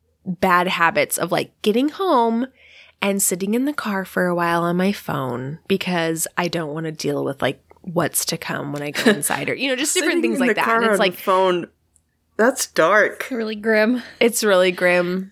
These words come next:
Speaker 1: Yeah,
Speaker 3: A lot
Speaker 1: it's
Speaker 3: of
Speaker 1: grim, but
Speaker 3: moms
Speaker 1: it's
Speaker 3: do
Speaker 1: real.
Speaker 3: that, though.
Speaker 1: Oh, it's such a classic mom thing. Yeah, because it's like that transition is, like, so hard to transition to, like,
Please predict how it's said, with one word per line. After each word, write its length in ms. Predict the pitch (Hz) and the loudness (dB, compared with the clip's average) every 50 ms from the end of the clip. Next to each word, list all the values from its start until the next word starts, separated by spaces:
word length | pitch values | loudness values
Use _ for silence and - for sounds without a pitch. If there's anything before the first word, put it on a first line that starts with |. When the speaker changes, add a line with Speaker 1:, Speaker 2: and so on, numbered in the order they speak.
| _ - | _ -4
Speaker 1:
Yeah, 240 | - 202 190 180 170 | 0 2 2 4 4
Speaker 3:
A 40 | 233 | 4
lot 80 | 240 269 | 2 2
Speaker 1:
it's 80 | 311 302 | 2 2
Speaker 3:
of 40 | |
Speaker 1:
grim, 200 | 277 233 226 220 | 2 2 2 4
but 100 | 220 220 | 4 4
Speaker 3:
moms 40 | 208 | 4
Speaker 1:
it's 120 | 208 208 - | 2 0 0
Speaker 3:
do 80 | 202 | 2
Speaker 1:
real. 300 | 190 185 175 165 165 170 | 2 4 4 4 4 2
Speaker 3:
that, 60 | 185 - | 0 -2
though. 360 | 180 175 170 170 170 180 214 220 | -4 -4 -4 -4 -6 -6 -4 0
Speaker 1:
Oh, 140 | - 349 302 | 2 2 2
it's 140 | 220 196 - | 2 0 0
such 240 | - 302 277 - - | -2 -2 0 0 -2
a 60 | 277 | -2
classic 500 | - - - 214 185 185 - - - - | -4 -2 0 0 0 0 -2 -6 -10 -8
mom 280 | 170 156 147 160 160 160 | -8 -8 -6 -8 -8 -8
thing. 360 | 160 196 190 131 127 - - - | -8 -6 -8 -8 -8 -10 -8 -4
Yeah, 300 | 196 208 175 151 120 - | -2 0 0 0 -2 -4
because 320 | - - 208 - 277 240 233 | -4 -4 0 0 0 0 0
it's 140 | 240 220 - | -2 -2 0
like 180 | 233 220 220 - | 0 0 0 0
that 180 | 208 190 - | -2 -2 -2
transition 920 | - - 247 214 202 202 185 185 170 190 - 277 262 277 302 311 311 320 302 - - _ _ - | -2 0 2 2 2 2 0 0 0 2 2 2 2 2 2 2 0 0 -2 -4 -6 _ _ -2
is, 260 | - 190 190 185 180 | 2 2 2 4 4
like, 220 | 165 156 151 - - | 2 2 2 0 -4
so 280 | - - 175 151 - | 0 2 2 2 2
hard 440 | - - - 85 95 95 - - - | 0 0 2 2 2 2 0 -4 -4
to 100 | - 175 | -4 -4
transition 640 | 170 - 190 160 151 151 139 131 - - 143 143 | -2 0 0 0 0 0 0 0 0 0 -2 -2
to, 100 | - - | -2 -2
like, 220 | 127 143 - - | -2 -2 -2 -4